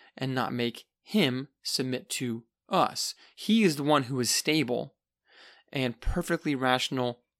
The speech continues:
perfectly logical, and perfectly holy, and we are not. So we're the ones that need to be brought into submission to God's will um, and then we will have a firm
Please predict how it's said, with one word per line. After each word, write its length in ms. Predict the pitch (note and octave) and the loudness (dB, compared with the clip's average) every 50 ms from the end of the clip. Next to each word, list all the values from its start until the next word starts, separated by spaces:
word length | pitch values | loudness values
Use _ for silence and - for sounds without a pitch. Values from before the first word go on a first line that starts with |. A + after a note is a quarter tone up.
| _ | _
perfectly 420 | - - F#3 F3+ - E3+ - D3+ C#3+ | -4 -2 -2 -2 -2 -2 -2 0 0
logical, 720 | C3 B2+ B2 B2 A#2+ A2 C3 - - B2+ A#2+ A#2+ A2+ A2+ _ _ _ - - - _ _ _ | 4 4 4 4 2 0 -6 -2 0 0 0 0 -2 -6 _ _ _ -20 -20 -20 _ _ _
and 200 | - C3+ C3 - - | -8 -8 -8 -8 0
perfectly 380 | - E3+ - E3 - C#3+ B2 | 0 0 0 0 -2 -2 -4
holy, 600 | G2 - - - G3 F#3 D3 C3 B2 - - - _ _ _ _ _ _ | -4 -2 2 4 4 4 4 2 0 -4 -6 -12 _ _ _ _ _ _
and 180 | - - A#2+ A#2 | -10 -10 -8 -4
we 160 | B2+ F3+ F3 | -2 0 2
are 100 | C#3 B2 | 2 2
not. 520 | A#2 A#2+ B2+ C3+ C3 - - - - - - _ _ _ _ | 0 0 0 0 0 0 -4 -8 -14 -20 -20 _ _ _ _
So 200 | - - C#3 B2+ | -4 -2 -2 -2
we're 260 | A#2+ C#3 E3 F#3 F3 | 0 2 2 2 2
the 100 | D#3 D3+ | 0 -2
ones 360 | C3+ C3 B2 B2+ B2+ B2 A#2 | 0 0 0 0 0 0 -2
that 100 | C3 B2+ | -4 -4
need 220 | B2+ C3 C3 A#2+ | -2 -4 -4 -4
to 60 | A#2+ A#2 | -4 -6
be 180 | A2 B2 A#2+ | -6 -6 -6
brought 300 | A2+ - B2 A#2 A#2 A2+ | -6 -4 -4 -4 -2 -2
into 240 | B2+ B2+ A#2 - A#2+ | -2 -4 -4 -4 -4
submission 640 | G#2+ - B2 A2+ A#2 B2+ C3+ B2 - B2 A#2 A#2 A#2 - _ - - - - _ _ - | -2 -2 -4 -2 -2 -2 -2 0 -2 -2 -4 -6 -8 -10 _ -20 -20 -20 -20 _ _ -10
to 120 | - A2+ | -8 -8
God's 420 | A2+ A2+ B2+ D3 E3 F3+ F3+ C#3+ B2+ | -6 -2 2 4 4 4 4 2 0
will 460 | A2+ B2 A#2+ A#2 A#2+ C3+ C3+ C3 - _ _ - - - _ _ _ - - | -2 0 0 0 -2 -2 -4 -8 -12 _ _ -20 -20 -20 _ _ _ -12 -6
um, 380 | B2+ A#2+ A2+ A2 A2+ B2 - - - | -4 -2 -2 -2 -2 -6 -10 -8 -6
and 220 | - C#3 C3 B2 | -6 -6 -4 -2
then 300 | B2+ D3 D#3 E3 E3 D#3+ | 2 4 4 6 4 4
we 140 | C#3+ C#3+ C#3 | 0 0 0
will 160 | B2+ C3 C3 | 0 0 0
have 240 | B2 C3+ C3 C3 A#2 | 0 2 0 0 0
a 60 | A#2+ | -2
firm 520 | A2+ - - D3 D3 C#3+ C#3 C3 C3+ C#3 | -6 -4 -2 2 4 4 4 4 2 0